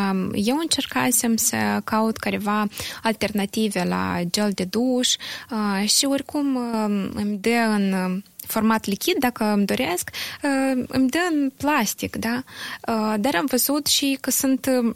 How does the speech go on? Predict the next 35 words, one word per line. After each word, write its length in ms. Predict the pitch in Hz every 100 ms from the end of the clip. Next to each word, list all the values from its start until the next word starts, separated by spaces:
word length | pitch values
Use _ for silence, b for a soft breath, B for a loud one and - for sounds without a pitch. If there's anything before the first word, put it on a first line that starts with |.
| -
de 180 | - 220
acestea, 580 | 240 262 240 247 220 214
um, 260 | 208 208 214
fără 300 | - 254 240
o 160 | 220
etichetă, 520 | 208 208 - - 277
fără 200 | 226 247
un 120 | 220 208
ambalaj, 560 | 202 208 214 294 453 - -
uscat, 540 | 226 - - 311 440
uh, 60 | - 277 262 254
dar 240 | 311 311
cumva 380 | - 285 330 339 -
pentru 300 | 302 285 294
tipul 300 | 302 311 302
meu 140 | 294
de 100 | 277
piele 280 | 269 339 339
nu 240 | 254 254
s-a 240 | 247 240 214
potrivit. 640 | 214 208 208 202 202 190
Și 160 | - 269
vreau 160 | 370
să-mi 200 | 392 339
spuneți, 560 | - - 311 294 - 277
uh, 100 | 269 -
cum 220 | - 349 339
totuși 440 | 294 - 254 -
noi 200 | 247 240
să 120 | -
păstrăm 400 | - 214 - 226
acest 300 | 226 226 214
echilibru 500 | 220 208 208 220 190
între 320 | 196 202 208 202 B B
ecologic, 800 | 269 - 240 247 339 392 277